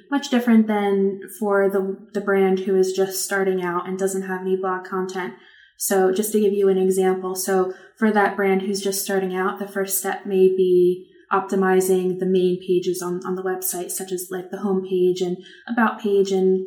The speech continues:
you know, pages like that. And then the other, the more established brand who already has blog content,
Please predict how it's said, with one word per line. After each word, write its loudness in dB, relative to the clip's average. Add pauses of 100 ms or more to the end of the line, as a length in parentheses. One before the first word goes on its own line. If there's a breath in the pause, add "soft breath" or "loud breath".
(140)
you -6
know, -10
pages 2
like -10
that. -8
And -2
then 2 (400 loud breath)
the 6 (460)
other, 4
the 2
more 2
established 0
brand 0
who -4
already 0
has -4
blog -2
content, -2